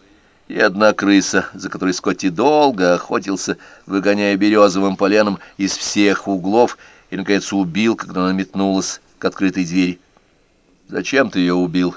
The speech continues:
спросил Рой. «Всегда убиваю крыс», сказал Скотти. «Ненавижу этих гадин».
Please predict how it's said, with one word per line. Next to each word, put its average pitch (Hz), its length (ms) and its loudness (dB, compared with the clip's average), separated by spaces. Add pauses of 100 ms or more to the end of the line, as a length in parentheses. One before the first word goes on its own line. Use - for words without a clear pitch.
(120)
спросил 87 520 -6
Рой. 87 180 -2 (480)
«Всегда 175 580 6
убиваю 107 760 6
крыс», 95 440 0
сказал 95 380 0
Скотти. - 440 -4 (260)
«Ненавижу 160 500 4
этих 104 220 2
гадин». 95 380 4